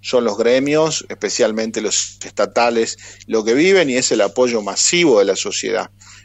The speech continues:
Y esto no viene sucediendo desde el día de ayer, lo que se ha conocido mayormente en los medios es del día de ayer, pero hay, llevamos diez, doce días de marchas y manifestaciones muy numerosas en,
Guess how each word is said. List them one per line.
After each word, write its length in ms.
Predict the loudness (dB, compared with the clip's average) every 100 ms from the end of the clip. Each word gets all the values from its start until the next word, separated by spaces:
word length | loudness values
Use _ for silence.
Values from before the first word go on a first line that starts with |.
| -2
Y 100 | -2
esto 220 | 0 2
no 120 | 4
viene 220 | 4 2
sucediendo 580 | 0 -2 2 2 4 2
desde 220 | 2 0
el 80 | -2
día 160 | 2 4
de 100 | 4
ayer, 460 | 4 4 2 0
lo 100 | -8
que 80 | -6
se 120 | -2
ha 60 | -2
conocido 680 | -2 -2 -2 0 2 2 0 -6
mayormente 640 | -6 0 0 2 0 -2
en 60 | -4
los 80 |
medios 360 | -4 0 0 -2 -14 -20 -10
es 140 | -4
del 180 | 0 0
día 160 | 2 4
de 100 | 4
ayer, 300 | 4 2 0
pero 140 | 0
hay, 160 | 0 0 -12 -20 -10
llevamos 380 | 0 2 2 -2
diez, 260 | 0 0 2
doce 320 | 0 0 -4
días 460 | -2 0 0 -4 -12 _ -20 -6
de 200 | 0 0
marchas 880 | 2 0 0 -2 0 0 0 -4 -6
y 100 | -4
manifestaciones 1200 | -2 -2 -2 -2 0 0 0 0 0 0 -2 -6 _ _ _ -4
muy 260 | 0 0
numerosas 800 | 0 0 2 2 2 0 0 -2
en, 400 | -8 -10 -10 -12